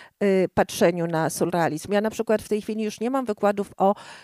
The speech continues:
surrealizmie francuskim, bo myślę, że niewiele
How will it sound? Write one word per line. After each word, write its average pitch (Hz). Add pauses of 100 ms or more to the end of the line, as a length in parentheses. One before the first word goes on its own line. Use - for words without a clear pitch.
surrealizmie 208
francuskim, 208
bo 208
myślę, 214
że 226
niewiele 226